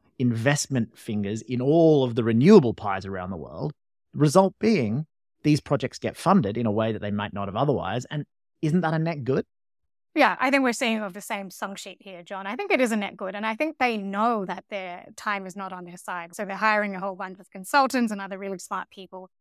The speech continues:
Speaker 2: to help them really galvanize their economy going forward and, like, fossil fuel proof it, right? Have you seen the tourism ad? Like, we were all subjected to this on the flight as we landed here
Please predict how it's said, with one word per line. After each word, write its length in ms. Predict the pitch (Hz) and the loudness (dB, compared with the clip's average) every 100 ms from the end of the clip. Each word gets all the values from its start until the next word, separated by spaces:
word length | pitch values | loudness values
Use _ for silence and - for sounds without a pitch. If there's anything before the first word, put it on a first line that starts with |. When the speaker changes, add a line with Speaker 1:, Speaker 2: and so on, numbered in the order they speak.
| _ _ | _ _
Speaker 2:
to 100 | 208 | -4
help 240 | 208 214 | 0 -2
them 260 | 202 196 190 | 0 -2 0
really 440 | 202 233 214 196 | 0 2 0 -4
galvanize 640 | 185 196 190 180 180 175 175 | -2 -2 0 -4 -4 -6 -8
their 240 | 175 170 170 | -12 -12 -12
economy 500 | 185 185 180 175 170 | -10 -8 -8 -10 -12
going 280 | 185 170 180 | -10 -10 -12
forward 280 | 185 170 170 | -10 -10 -10
and, 140 | 175 | -10
like, 180 | 170 175 _ _ _ _ _ _ | -10 -12 _ _ _ _ _ _
fossil 280 | 233 220 196 | 2 2 -4
fuel 240 | - 202 | 0 -2
proof 340 | 180 220 185 - | 0 -4 -4 -10
it, 140 | - _ | -20 _
right? 240 | 185 165 285 _ _ _ | -12 -12 -14 _ _ _
Have 120 | 254 254 | 2 2
you 80 | |
seen 240 | 302 262 277 | 2 2 2
the 80 | 233 | 0
tourism 400 | 233 226 220 214 | -2 -2 0 2
ad? 180 | 220 | 2
Like, 140 | 202 202 | 0 -6
we 80 | 214 | -4
were 140 | 208 | -4
all 80 | 208 | -4
subjected 480 | 190 170 202 - 190 | -8 -6 -6 -6 -14
to 80 | |
this 200 | 190 196 | -12 -10
on 100 | 196 | -10
the 100 | 196 - | -12 -4
flight 280 | 196 175 - | -2 -2 -4
as 160 | 196 208 | -12 -10
we 120 | 190 | -6
landed 340 | 190 190 185 | -6 -6 -10
here 280 | - 185 | -16 -16